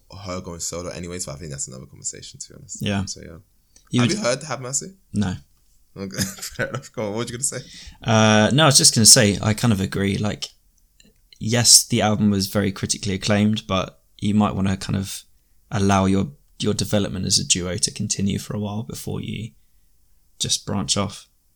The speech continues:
Speaker 2: 'Cause,
Speaker 1: Yeah, it's
Speaker 2: I
Speaker 1: only
Speaker 2: mean,
Speaker 1: two albums.
Speaker 2: whatever dev-, whatever happens with this kind of, like, solo project now, we know there'll be more Chloe and Halle projects, but I think those will be dramatically different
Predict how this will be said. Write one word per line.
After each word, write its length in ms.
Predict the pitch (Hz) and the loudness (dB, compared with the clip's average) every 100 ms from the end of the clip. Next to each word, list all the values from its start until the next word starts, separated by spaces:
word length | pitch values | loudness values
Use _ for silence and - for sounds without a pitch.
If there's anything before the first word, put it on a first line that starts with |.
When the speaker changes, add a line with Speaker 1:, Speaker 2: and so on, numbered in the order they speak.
| - | -2
Speaker 2:
'Cause, 220 | 110 101 | 2 4
Speaker 1:
Yeah, 60 | - | 4
it's 120 | 196 | 2
Speaker 2:
I 60 | 110 | 2
Speaker 1:
only 180 | 113 110 | 6 6
Speaker 2:
mean, 140 | 107 | 6
Speaker 1:
two 40 | 131 | 2
albums. 540 | 143 98 80 80 - - | -4 -14 -16 -14 -14 -12
Speaker 2:
whatever 360 | - 110 127 110 | -4 0 2 2
dev-, 300 | 107 110 127 | 2 0 -2
whatever 360 | - 120 113 104 | -2 0 0 -2
happens 500 | 113 - 101 98 - | -2 0 0 0 -2
with 160 | 95 | -6
this 320 | - 104 - | -4 2 4
kind 200 | - - | 4 0
of, 100 | 98 | -4
like, 180 | 82 - | -4 2
solo 460 | - - 98 101 104 | 6 6 6 2 0
project 440 | - 110 117 - | -2 -4 -4 -4
now, 380 | 107 101 131 143 _ _ _ | -4 -2 -4 -6 _ _ _
we 120 | - 107 | 2 6
know 200 | 117 110 | 6 4
there'll 140 | 98 | 2
be 100 | 101 | 0
more 180 | 98 95 | 0 0
Chloe 220 | - 92 | -2 -4
and 80 | 95 | -4
Halle 200 | 95 95 | -4 -4
projects, 420 | - 101 73 - | -4 -4 -2 -4
but 120 | - | -4
I 60 | 107 | -8
think 240 | - 98 | -6 -6
those 220 | 98 98 | -4 -4
will 80 | 95 | -4
be 160 | 95 95 | -4 -8
dramatically 680 | - 95 95 95 - - | -4 -2 -2 -2 -4 -6
different 540 | 113 - - 95 78 | -12 -10 -10 -8 -8